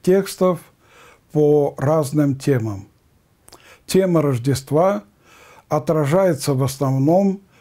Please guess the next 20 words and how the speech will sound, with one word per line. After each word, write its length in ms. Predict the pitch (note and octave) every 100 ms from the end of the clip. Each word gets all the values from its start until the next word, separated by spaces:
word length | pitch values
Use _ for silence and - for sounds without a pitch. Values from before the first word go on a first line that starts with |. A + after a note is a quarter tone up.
| _
в 80 | -
Евангелии 580 | D#3 D#3 E3 D3 C#3+ C#3
от 140 | C3
Матфея 720 | C3+ C3 - E3+ G3 G3 G3 G3 -
и 100 | D#3
в 60 |
Евангелии 640 | C#3 C3+ D3+ D#3 C#3 D3 C#3+
от 180 | C3+
Луки. 520 | C#3+ C#3+ C3+ B2 G#2+ - _ _ - - - _
Поэтому 540 | - D#3 F3 F3 D#3 D3+
в 80 | C#3+
основном 540 | - D3+ E3+ G3 E3+
будем 260 | D3+ D3 C#3+
использовать 640 | C3+ E3 D#3+ C3+ C#3 C3+
эти 320 | E3+ D3+ C#3 B2
два 420 | B2+ C3 A#2 A#2
текста, 600 | - D#3 D3+ - G3 G#3+ B3 _ _ _ _ - - - -
но 120 | D3+
начнём 500 | D#3 D3 - E3+ G3+
мы, 460 | G3+ F#3 F3+ E3 E3